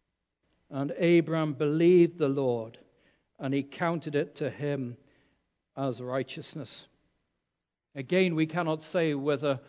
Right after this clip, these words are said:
Lot is around. I don't think he's around for the actual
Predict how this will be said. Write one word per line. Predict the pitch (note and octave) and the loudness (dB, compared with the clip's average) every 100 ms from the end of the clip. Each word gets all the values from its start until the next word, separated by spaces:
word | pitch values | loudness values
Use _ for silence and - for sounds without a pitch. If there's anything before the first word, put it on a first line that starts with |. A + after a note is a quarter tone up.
| _ | _
Lot | D3+ D#3+ D3 - - - | -2 2 0 -2 -16 -8
is | C#3+ C3 | -8 -6
around. | B2+ D3+ C#3 B2 B2+ | -4 -2 -2 -4 -6
I | |
don't | C3+ D3+ D3+ | -4 -4 -4
think | D#3+ C3+ | -8 -6
he's | D3 C3 | -8 -8
around | C3 C#3 D3 C3+ A#2 | -4 -4 -2 -4 -6
for | - C3+ | -8 -6
the | C#3 | -4
actual | D#3+ D#3 D3+ - D#3+ C#3+ C3+ | -2 -4 -4 -6 -2 -2 -4